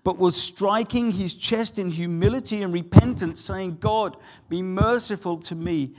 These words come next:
and gracious to me, the especially wicked sinner that I am.'" Who do you think was justified? Who do you think was justified? This is Jesus speaking now.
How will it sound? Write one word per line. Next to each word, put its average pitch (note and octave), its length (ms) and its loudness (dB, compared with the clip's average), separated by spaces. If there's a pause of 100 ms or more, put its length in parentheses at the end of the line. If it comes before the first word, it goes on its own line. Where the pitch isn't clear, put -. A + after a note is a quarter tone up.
(120)
and D3+ 140 -4
gracious F3 480 -2
to - 160 -8
me, C3+ 380 -4 (480)
the C#3+ 100 -4
especially F#3+ 600 -6
wicked E3+ 360 -2
sinner C#3+ 380 -6
that B2 160 -8
I A#2 160 -6
am.'" G#2+ 380 -10 (1500)
Who D#3+ 100 -4
do F#3 60 -6
you G#3 80 -6
think F3 240 -8
was B2+ 140 -8
justified? G#2 640 -14 (1800)
Who D#3+ 80 -10
do G3+ 80 -8
you G#3 60 -8
think G3 200 -10
was D3 140 -4
justified? A2 720 -8
This D3 160 -8
is D#3 100 -2
Jesus G#3 540 -2
speaking A#2+ 520 -6
now. F#2+ 200 -12